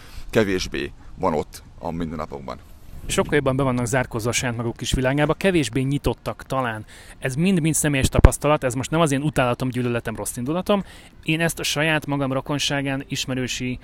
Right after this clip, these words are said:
Speaker 2: ö, baráti körön vettem úgy észre, hogy aki egy, egy ezer-ezerötszáz fős kis településen él, sokkal kevésbé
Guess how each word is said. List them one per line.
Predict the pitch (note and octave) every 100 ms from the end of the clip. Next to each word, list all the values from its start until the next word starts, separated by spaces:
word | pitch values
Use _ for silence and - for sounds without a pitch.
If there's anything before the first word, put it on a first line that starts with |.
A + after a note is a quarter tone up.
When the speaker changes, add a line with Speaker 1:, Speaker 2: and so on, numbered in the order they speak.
| - - -
Speaker 2:
ö, | C3 B2
baráti | A#2+ C#3+ B2+ B2+
körön | - C3 B2
vettem | C3 - B2+ A#2+
úgy | A2+
észre, | C3 C#3+ D3+ D3+ - - - -
hogy | C3+
aki | B2 - B2+
egy, | B2 B2 A2
egy | C3 B2+ A#2 C#3 C#3+
ezer-ezerötszáz | E3 D3+ C#3 C#3 C3+ C3 C3+ B2
fős | C3+ C3 -
kis | - C3
településen | - C3 - B2 A#2+ - A#2+ -
él, | C3+ C#3+ D3 - -
sokkal | - E3+ - C#3+
kevésbé | D3+ C#3 A#2 C3+ C3